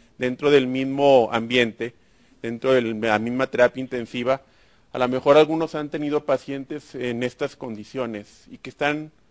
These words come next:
obviamente llenos a una gran cantidad de complicaciones,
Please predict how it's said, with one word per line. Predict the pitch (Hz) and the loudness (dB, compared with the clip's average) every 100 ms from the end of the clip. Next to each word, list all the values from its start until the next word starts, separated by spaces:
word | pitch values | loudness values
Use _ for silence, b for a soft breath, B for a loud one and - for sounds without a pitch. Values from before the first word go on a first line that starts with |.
| - | -8
obviamente | 147 151 143 139 143 135 | -2 0 0 -4 -4 -2
llenos | 139 143 147 123 | 0 0 -4 -6
a | |
una | 131 139 | -6 -4
gran | 131 131 127 | -4 -4 -6
cantidad | 139 135 120 117 117 117 _ _ _ _ _ - | -10 -10 -2 4 4 2 _ _ _ _ _ -10
de | 117 | -8
complicaciones, | 120 104 110 110 107 85 80 _ | -6 -8 -6 -6 -6 -10 -16 _